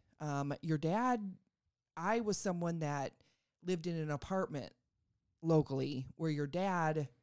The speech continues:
commuted. So I, I knew the kids that lived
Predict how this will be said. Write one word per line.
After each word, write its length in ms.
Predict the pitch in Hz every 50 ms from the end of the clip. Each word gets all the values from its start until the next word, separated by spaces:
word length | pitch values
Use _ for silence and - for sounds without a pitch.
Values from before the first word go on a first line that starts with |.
| _ _ _ _ _ _ _ _
commuted. 600 | - 185 185 175 180 180 170 151 131 139 - 127 - - - _ _ _ _ _ _ _ _ _ _ -
So 480 | - - 196 170 165 156 151 151 - - -
I, 540 | - 156 180 202 214 220 220 208 185 - - _ _ -
I 120 | 175 175
knew 420 | 180 180 180 190 202 214 214 208 208
the 120 | 165 165
kids 560 | 151 - - - 214 208 196 185 175 151 139 151
that 220 | 165 156 - -
lived 580 | 165 165 180 190 185 175 165 156 160 156 160